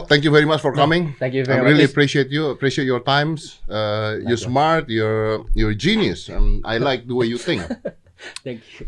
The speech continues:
Speaker 1: The way you think itu so inspiring. Dan mudah-mudahan orang nonton ini bukan cuma dapat ocehan kita doang, tapi dapat
Speaker 2: Iya.
Speaker 1: inspirasinya juga
Speaker 2: Gua
Speaker 1: gitu
Speaker 2: cuma
Speaker 1: ya.
Speaker 2: jago bacot kok, jujur ya.
Speaker 1: Nah, apa-apa ya.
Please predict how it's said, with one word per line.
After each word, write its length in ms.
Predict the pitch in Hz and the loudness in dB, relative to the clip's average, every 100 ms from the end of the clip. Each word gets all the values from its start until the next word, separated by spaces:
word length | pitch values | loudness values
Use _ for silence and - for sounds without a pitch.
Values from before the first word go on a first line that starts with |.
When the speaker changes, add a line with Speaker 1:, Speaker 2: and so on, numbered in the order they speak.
| - | -6
Speaker 1:
The 140 | 104 | 0
way 120 | 117 120 | 2 2
you 100 | 110 | 0
think 300 | 110 143 139 | 0 0 0
itu 380 | 113 131 120 107 | -2 0 0 0
so 180 | 107 113 | 0 -2
inspiring. 640 | 110 110 107 104 135 151 - _ _ | -2 -2 2 2 0 -4 -12 _ _
Dan 160 | 95 95 | -8 -6
mudah-mudahan 320 | 98 101 123 | -4 -2 0
orang 160 | 120 117 | 0 -2
nonton 260 | 104 98 95 | -4 -6 -8
ini 260 | 104 117 110 | -6 -8 -8
bukan 280 | 92 95 90 | -10 -10 -10
cuma 160 | 95 | -10
dapat 220 | 95 95 | -10 -12
ocehan 320 | 92 90 87 98 | -14 -10 -10 -10
kita 180 | 90 90 | -12 -10
doang, 180 | 95 107 | -8 -8
tapi 160 | 98 | -10
dapat 160 | 95 92 | -10 -10
Speaker 2:
Iya. 60 | 92 | -10
Speaker 1:
inspirasinya 440 | 92 90 87 95 90 | -8 -6 -8 -8 -10
juga 220 | 95 92 | -8 -6
Speaker 2:
Gua 80 | 80 | -6
Speaker 1:
gitu 140 | - | -6
Speaker 2:
cuma 80 | 117 | -6
Speaker 1:
ya. 80 | 104 | -6
Speaker 2:
jago 140 | 98 | -8
bacot 320 | 92 90 - 90 | -8 -10 -10 -14
kok, 180 | - - | -18 -20
jujur 200 | 80 78 | -18 -18
ya. 140 | 85 - - _ _ _ _ _ | -16 -16 -16 _ _ _ _ _
Speaker 1:
Nah, 340 | - - - - | -18 -16 -18 -20
apa-apa 260 | - - | -20 -18
ya. 100 | 58 | -20